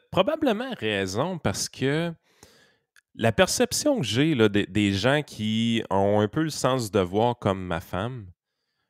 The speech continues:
euh, j'ai l'impression que ça a été transmis, puis c-, c-, c'est complètement un préjugé, là, mais j'ai,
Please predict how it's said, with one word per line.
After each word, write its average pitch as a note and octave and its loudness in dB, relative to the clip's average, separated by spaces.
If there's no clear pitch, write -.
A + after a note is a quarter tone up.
euh, E2 0
j'ai G2 -4
l'impression A#2+ 0
que A3 -10
ça B2 -2
a F#2+ 0
été A2 -6
transmis, A#2+ -4
puis - -14
c-, - -10
c-, - -10
c'est - -4
complètement G3+ 4
un F#3 6
préjugé, C#3 4
là, G#2+ 0
mais G2+ 0
j'ai, F#2+ -2